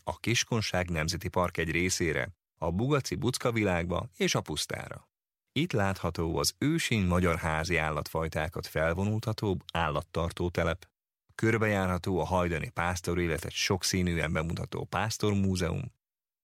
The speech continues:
Májustól októberig lehetőségünk van megtekinteni egy látványos csikós bemutatót a híres Puszta Ötössel, a műsor után pedig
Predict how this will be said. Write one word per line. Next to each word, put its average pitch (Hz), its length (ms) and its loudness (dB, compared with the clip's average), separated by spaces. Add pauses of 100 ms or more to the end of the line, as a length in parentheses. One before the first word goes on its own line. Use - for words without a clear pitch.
(200)
Májustól 104 720 0
októberig 87 680 2 (260)
lehetőségünk 131 840 0
van 82 160 2
megtekinteni 82 800 -2
egy 78 140 2
látványos 98 760 -2
csikós 87 380 -2
bemutatót 92 680 0 (340)
a - 80 -4
híres 131 480 0
Puszta 92 380 2
Ötössel, - 580 -2 (360)
a - 180 -4
műsor 127 400 2
után 120 340 0
pedig 87 380 0